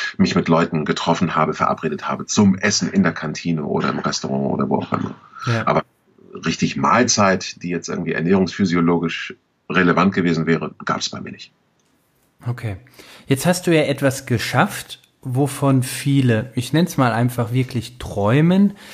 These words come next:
Speaker 2: ähm, wobei ich der Meinung sind, bin, sie haben's selbst in der Hand, weil du bist der lebende Beweis. Du hast extrem viel abgenommen.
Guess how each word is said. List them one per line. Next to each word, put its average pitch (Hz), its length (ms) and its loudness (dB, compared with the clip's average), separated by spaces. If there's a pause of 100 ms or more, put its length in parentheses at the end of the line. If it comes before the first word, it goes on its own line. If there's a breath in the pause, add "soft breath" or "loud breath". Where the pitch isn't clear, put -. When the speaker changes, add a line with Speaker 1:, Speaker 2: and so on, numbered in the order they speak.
(420 loud breath)
Speaker 2:
ähm, 131 680 4
wobei 120 300 0
ich 131 120 -4
der 127 120 0
Meinung 120 360 4
sind, 120 240 0
bin, 120 360 0
sie 113 220 -4
haben's 113 240 2
selbst 110 280 -2
in 110 100 0
der 95 120 0
Hand, 147 240 0
weil 110 100 -2
du 113 80 -4
bist 113 240 -6
der 113 80 -2
lebende 101 380 2
Beweis. 98 560 -2 (260 loud breath)
Du 131 120 4
hast 147 180 2
extrem 147 520 2
viel 165 400 -2
abgenommen. 101 680 -2